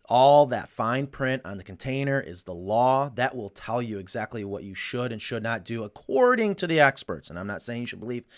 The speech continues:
everything the experts say, but that is what you are to refer to. I would just say if you're talking about specifically about a dust, you don't have to withhold the eggs, but check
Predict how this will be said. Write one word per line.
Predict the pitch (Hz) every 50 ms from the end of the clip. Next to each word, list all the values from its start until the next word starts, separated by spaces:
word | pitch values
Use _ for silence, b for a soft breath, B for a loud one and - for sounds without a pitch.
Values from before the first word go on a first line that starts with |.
| b b b b -
everything | 110 127 151 175 175 170
the | 165 160
experts | 156 151 - - 147 - - -
say, | 135 131 123 120
but | 107 107
that | 107 107 110
is | 113 104
what | 110 104 104
you | 107 107 104
are | 101 98
to | 98 - 98
refer | 98 98 - - - 98 95 90 -
to. | - - 156 151 147 143 143 B B B B B B B
I | 120 127 135
would | 143 147 123
just | 139 131 - -
say | 131 123 120 120
if | 113 104 - -
you're | 107 104 98 95 _ _ _
talking | - 131 127 123 135
about | 127 127 - -
specifically | - - 117 - - 151 - 170 156
about | 147 131 131 127 151
a |
dust, | 151 131 117 123 113 98 92 92 - - - - - _ _ _ _ _ _ _ _ _ _ -
you | 104 107 92
don't | 104 95 104
have | 101 90 -
to | 95 95
withhold | 92 - 98 90 90 -
the | 92 85
eggs, | 80 73 71 73 - - - _ _ _ -
but | 117 101 - -
check | - - - - 127 131 139 - -